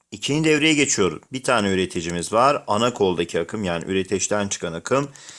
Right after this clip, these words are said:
I iki çarpı eşdeğer direncimiz R, R paralel olduğu için R bölü iki.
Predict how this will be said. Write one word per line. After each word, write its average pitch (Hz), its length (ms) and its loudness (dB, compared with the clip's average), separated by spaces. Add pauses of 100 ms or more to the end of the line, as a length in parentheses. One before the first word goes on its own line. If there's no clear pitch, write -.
(260)
I 131 220 0
iki 147 260 -2
çarpı 95 480 2
eşdeğer 101 600 2
direncimiz 110 760 0
R, 101 360 4
R 120 260 2
paralel 101 260 4
olduğu 85 240 2
için 87 260 -4
R 110 220 2
bölü 143 160 2
iki. 151 360 0